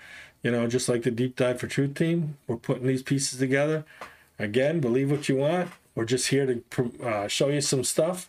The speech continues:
promote the truth, see where we can end up with it. So let's go back to the fifty-seven alien species, which I, I've heard there's over a hundred.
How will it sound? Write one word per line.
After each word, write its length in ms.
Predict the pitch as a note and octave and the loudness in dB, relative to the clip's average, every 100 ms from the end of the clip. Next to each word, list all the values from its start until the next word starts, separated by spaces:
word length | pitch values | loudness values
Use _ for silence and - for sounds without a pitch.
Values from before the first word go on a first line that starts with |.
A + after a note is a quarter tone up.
| - | -8
promote 380 | - A#2 C3+ C#3 | 0 2 2 0
the 60 | |
truth, 460 | - D#3 E3 G#3 - - - | 0 2 2 0 -8 -20 -8
see 180 | - | 0
where 160 | B2 C3+ | 2 2
we 160 | C#3 C3+ | 2 2
can 260 | D3 C#3+ | 2 2
end 200 | C3+ D3 | 2 2
up 120 | F3 | 2
with 140 | C#3 G2+ | 0 -2
it. 180 | G2 - | -6 -6
So 280 | - G#2 | -4 -2
let's 220 | A2 B2 - | -2 -2 -2
go 140 | D3 | -2
back 300 | C3+ D3 D3+ | 2 0 0
to 100 | C3 | -4
the 140 | G2 | -4
fifty-seven 1000 | G2+ D#3 D3 D3+ - - D#3+ F3 F#3 F3+ - - - - - | -4 -4 -4 -6 -4 0 0 2 0 -2 -6 -20 -18 -20 -12
alien 340 | - D3+ E3 E3 | -2 2 2 0
species, 880 | - - E3+ - A2 F#2+ F2+ - - | 0 0 0 2 0 0 -2 -4 -4
which 180 | A#2 - | -6 0
I, 260 | A2+ A#2 A2+ - - | 2 0 -2 -8 -2
I've 160 | B2 | 0
heard 220 | C#3+ C#3 A2+ | 2 2 2
there's 200 | G#2+ F#2 G2+ - - | -2 -2 -8 -12 0
over 220 | C3+ A#2 | 0 2
a 60 | G#2 | 2
hundred. 340 | B2 G#2+ G2+ | 2 2 -2